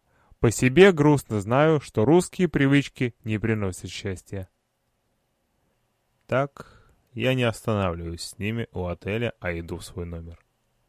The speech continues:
О чем с ними говорить?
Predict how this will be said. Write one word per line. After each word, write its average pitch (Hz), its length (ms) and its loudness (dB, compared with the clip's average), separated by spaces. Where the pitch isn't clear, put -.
О 98 140 -4
чем 143 320 -6
с - 80 -20
ними 110 180 -6
говорить? 87 560 -6